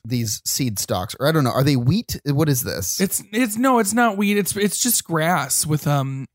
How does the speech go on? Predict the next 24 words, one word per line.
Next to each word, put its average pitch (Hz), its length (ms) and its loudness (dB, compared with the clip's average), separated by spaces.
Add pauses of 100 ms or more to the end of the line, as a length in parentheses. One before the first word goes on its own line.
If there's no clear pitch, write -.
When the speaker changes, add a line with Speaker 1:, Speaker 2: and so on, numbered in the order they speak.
Speaker 2:
in 185 140 2
fields 202 380 0
and 160 100 -2
stuff, 151 280 0
there'd 165 180 0
be 175 120 -2
those, 165 260 2
um, 143 460 -2 (220)
kind 180 120 -2
of 180 80 -4
like 160 140 -4
wild 170 280 0
grass. 196 360 0
I 214 80 0
don't 208 120 0
know, 139 160 -2
but 170 140 0
it - 60 4
Speaker 1:
Sure. 127 100 4
Speaker 2:
looked 214 200 2
like 156 440 0
they 175 140 2
had, 170 200 2
um, 156 360 2